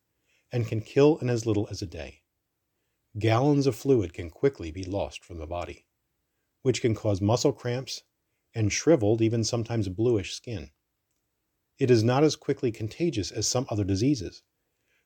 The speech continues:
but in the eighteen hundreds, no one knew what caused it, so it functioned like a serial killer. Once it was identified in a local area, it seemed to strike without warning and left citizens in perpetual fear.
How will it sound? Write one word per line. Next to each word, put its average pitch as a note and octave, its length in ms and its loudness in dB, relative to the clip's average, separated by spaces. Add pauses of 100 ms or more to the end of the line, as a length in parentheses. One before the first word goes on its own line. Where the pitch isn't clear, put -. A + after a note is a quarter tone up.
but C#3 100 4
in C#3 100 6
the C#3 120 4
eighteen D3+ 280 0
hundreds, A2+ 380 2
no G#2+ 220 4
one D3 180 4
knew A2+ 140 6
what G2+ 160 0
caused D3 400 -8
it, D#2 140 -14 (420)
so C#3 220 4
it A#2+ 100 -2
functioned A2+ 600 -2 (240)
like A2+ 160 -2
a G#2 40 -6
serial A2 460 2
killer. G2 380 -6 (720)
Once C#3+ 260 2
it F3+ 40 0
was C#3+ 120 2
identified A#2+ 580 2
in G2+ 120 0
a G2 40 0
local A2 380 0
area, F2 400 -4 (340)
it A2 140 -8
seemed C#3 380 2
to C3 100 -4
strike A2+ 540 -2
without B2 320 0
warning A2+ 440 -2
and G#2 80 -8
left G#2 240 -4
citizens E2+ 680 -4
in - 120 -10
perpetual F2+ 600 -10
fear. E2 340 -10